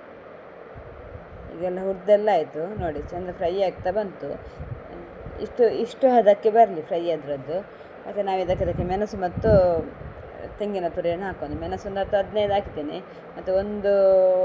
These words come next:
ಬೌಲ್ನಷ್ಟು ತೆಂಗಿನ ತುರಿಯನ್ನು ಹಾಕಿದ್ದೇನೆ. ಈಗ ನಾವು ನೋಡಿ, ಈಗ ಅದನ್ನು ಮಿಕ್ಸಿಗೆ ಹಾಕಿ ಅದನ್ನು ಸ್ವಲ್ಪ, ಆ, ಗ್ರೈಂಡ್ ಮಾಡುವ.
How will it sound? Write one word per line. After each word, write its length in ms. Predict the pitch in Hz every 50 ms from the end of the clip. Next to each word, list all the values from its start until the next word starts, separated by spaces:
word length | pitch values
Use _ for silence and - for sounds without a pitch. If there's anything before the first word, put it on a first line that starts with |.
| 185 180 170 180 - - - - - - -
ಬೌಲ್ನಷ್ಟು 680 | 190 202 208 202 202 196 190 - - - - 240 214 190
ತೆಂಗಿನ 320 | 170 202 196 202 196 185 180
ತುರಿಯನ್ನು 480 | 175 - 208 190 196 196 185 180 180 190
ಹಾಕಿದ್ದೇನೆ. 440 | 190 196 180 160 - 147 143 156 190 208 - - - - - - - - 180
ಈಗ 80 | 185 190
ನಾವು 180 | 190 190 190 190
ನೋಡಿ, 240 | 202 196 175 151 156
ಈಗ 160 | 156 - 175
ಅದನ್ನು 640 | 175 165 175 175 175 170 170 165 156 151 - - -
ಮಿಕ್ಸಿಗೆ 340 | - 190 - - 196 170 180
ಹಾಕಿ 360 | 175 208 202 214 208 214 220
ಅದನ್ನು 360 | 202 196 196 202 202 190 190
ಸ್ವಲ್ಪ, 320 | - 220 208 208 - -
ಆ, 1300 | 240 233 208 190 185 - - - - - - - - - - - - - - - - - 127 165 175 180 175 170 160 - - - - - - - - 180 - - - - 180
ಗ್ರೈಂಡ್ 260 | 180 233 233 220 208
ಮಾಡುವ. 240 | 185 165 151 147